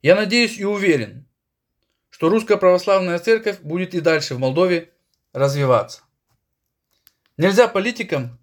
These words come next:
вмешиваться в церковные дела. Беречь православную веру, не позволять силам, чуждым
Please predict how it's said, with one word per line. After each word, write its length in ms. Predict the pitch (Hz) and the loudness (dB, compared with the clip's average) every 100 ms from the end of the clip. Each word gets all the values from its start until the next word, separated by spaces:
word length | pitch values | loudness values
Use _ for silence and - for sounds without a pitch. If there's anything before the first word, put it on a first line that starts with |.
| - | -16
вмешиваться 580 | 127 185 220 196 196 185 | -6 -4 -2 -2 -2 -2
в 60 | |
церковные 680 | - 151 170 170 165 160 151 _ _ _ _ 123 | -2 0 2 2 0 -4 -8 _ _ _ _ -8
дела. 440 | 120 117 98 110 _ _ _ _ _ _ _ _ _ _ _ - _ _ | -4 -2 -2 -8 _ _ _ _ _ _ _ _ _ _ _ -20 _ _
Беречь 340 | 123 160 254 254 | -4 0 0 0
православную 600 | 208 202 202 226 208 208 | 0 0 2 2 0 -4
веру, 480 | 214 247 156 117 - _ _ - | 0 2 0 -10 -16 _ _ -14
не 140 | 165 | -6
позволять 500 | 180 175 190 226 226 | -2 0 0 0 0
силам, 560 | - 233 196 120 117 - _ _ _ | -2 -2 0 -2 -6 -18 _ _ _
чуждым 600 | - 247 190 139 - - | -2 0 0 -2 -6 -10